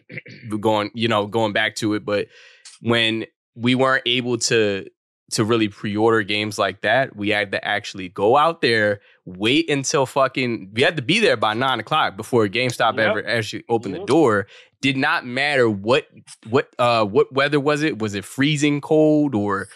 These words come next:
Speaker 1: you had to go to the bathroom? Because mind you, you're far as hell. Like, mind you, we were young and we didn't have cars. So we had to actually travel by bike,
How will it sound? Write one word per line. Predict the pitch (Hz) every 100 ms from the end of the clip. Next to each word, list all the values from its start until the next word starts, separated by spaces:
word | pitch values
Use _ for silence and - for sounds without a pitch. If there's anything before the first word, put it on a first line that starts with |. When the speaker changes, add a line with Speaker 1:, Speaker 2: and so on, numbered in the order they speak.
| - _
Speaker 1:
you | 104
had | 120
to | 117
go | 113 107
to |
the | 98
bathroom? | 117 139 139 135
Because | 113 110 104
mind | 139 135
you, | 101
you're | 95 165
far | - - 160 135
as | 107
hell. | 151 117 73
Like, | 95 82
mind | 117 139 101
you, |
we | 107 175
were | 180
young | 120 151 135 113
and | 110
we | 139
didn't | 120
have | 104 135 123 -
cars. | 110 90 - -
So |
we | 101
had | 127 120
to | 123
actually | 127 113
travel | 101 135 127 117
by | 104 98
bike, | - 113 208 254